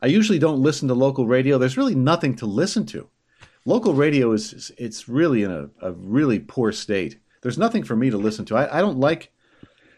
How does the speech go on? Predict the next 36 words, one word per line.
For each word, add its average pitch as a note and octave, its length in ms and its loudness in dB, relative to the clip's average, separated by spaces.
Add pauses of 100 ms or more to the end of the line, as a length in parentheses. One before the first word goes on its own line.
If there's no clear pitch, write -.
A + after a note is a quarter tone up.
(160)
listening C3+ 380 2
to A#2+ 100 -2
talk A#2+ 320 0
radio A#2+ 280 4
at G2+ 60 0
the G2+ 100 -4
local G#2+ 300 0
level. G2+ 240 2
There's F2+ 100 -8
just C3 200 -6
nobody B2 560 2
that A2 180 0
really A#2 460 0 (920)
has C#3+ 240 2
anything C3+ 260 2
to A#2 80 2
say D3+ 300 -2
that A2 160 0
I'm A#2 120 2
interested E3+ 380 -6
in. C#2 160 -10
I'm, G2 140 -2
I'm C3 200 0
not C#3 200 2
saying B2+ 240 0
that, G#2 160 -2 (260)
I C#3+ 40 2
hate F3 100 0
to C#3+ 80 -6
sound C3 200 0
elitist. A#2+ 720 0
I - 60 -6
mean, B2+ 120 4
I A#2 40 4
loved, C3+ 360 2 (600)
uh, G2 240 2